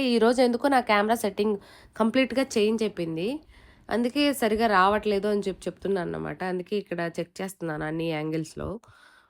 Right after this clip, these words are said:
But ఎందుకో, ఆ, ఏదైనా టచ్ చేసేస్తాం కదా పొరపాటున, అలా సెట్టింగ్స్ మారిపోతాయన్నమాట. ఇంకా మా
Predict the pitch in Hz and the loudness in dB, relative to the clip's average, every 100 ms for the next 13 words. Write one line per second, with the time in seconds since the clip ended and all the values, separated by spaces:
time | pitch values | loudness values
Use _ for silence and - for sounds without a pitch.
0 | _ 214 214 196 196 247 302 320 - _ | _ 0 2 0 0 0 0 -2 -8 _
1 | _ _ - 202 185 185 - - _ _ | _ _ -8 -4 -4 -6 -8 -14 _ _
2 | _ _ _ - - _ 233 233 247 233 | _ _ _ -20 -20 _ 2 4 6 8
3 | 226 226 269 262 254 220 190 185 208 196 | 8 6 4 2 2 2 0 0 0 0
4 | 185 202 196 190 190 381 - - - 185 | -2 -4 -4 -2 -2 -4 -8 -10 -6 -6
5 | - 175 196 202 185 160 165 185 180 165 | -4 -4 -2 -2 -4 -8 -8 -10 -8 -8
6 | 160 165 160 214 233 190 180 180 | -8 -10 -10 -6 -6 -6 -6 -4